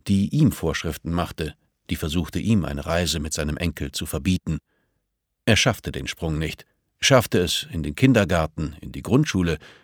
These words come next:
konnte sich seine Tochter als kleines Mädchen vorstellen, aber weiter reichte seine Fantasie nicht,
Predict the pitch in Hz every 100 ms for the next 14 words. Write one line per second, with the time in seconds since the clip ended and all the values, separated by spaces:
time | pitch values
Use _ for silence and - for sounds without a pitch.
0 | _ 127 123 113 101 87 90 87 120 -
1 | 95 76 - - 80 82 82 - 87 139
2 | - 87 98 92 - 104 104 98 95 92
3 | - - - _ 101 110 131 131 120 98
4 | 101 - 95 90 82 76 85 85 80 87
5 | 92 - -